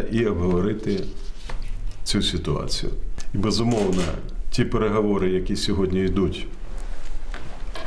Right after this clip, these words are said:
е, у мене, е, за позицією, це одна частина врегулювання політичної кризи. Друга частина,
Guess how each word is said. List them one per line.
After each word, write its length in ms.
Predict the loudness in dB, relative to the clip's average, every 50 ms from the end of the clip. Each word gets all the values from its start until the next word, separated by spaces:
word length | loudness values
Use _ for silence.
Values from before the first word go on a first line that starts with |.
| -4 -4 -4 -6 -4 -2 0
е, 20 | 0 2 2 2 0 0 0 -2 0
у 100 | 0 2
мене, 300 | 2 2 2 2 0 0 -2 -4 -4 -6 -6 -6 -8 -8 -8 -6 -4 -4 -2 -2 -2 -2 0 0 2 2 0 0 0 0 0 0 0 0
е, 180 | 2 2 2 2 2 2
за 160 | 2 0 0
позицією, 800 | 0 0 0 2 2 2 2 2 2 2 2 2 2 2 2 0 -2 -2 -2 -2 -2 -2 -4 -4 -6 -6 -6 -4 -2 -2 -2 0 -2 -2 0 0 0
це 160 | 2 2 2
одна 440 | 2 2 0 0 2 2 2 2 2
частина 500 | 0 0 0 0 2 2 2 4 4 2
врегулювання 800 | 2 2 2 2 2 4 4 4 2 2 2 2 0 0 0 -2 -4 -6 -4
політичної 680 | -2 0 0 2 2 2 0 0 0 2 2 2 2 2
кризи. 380 | 0 0 0 0 2 2 2
Друга 400 | 2 2 4 4 4 4 4 2
частина, 720 | 0 0 0 0 0 0 0 0 2 2 2 2 2 2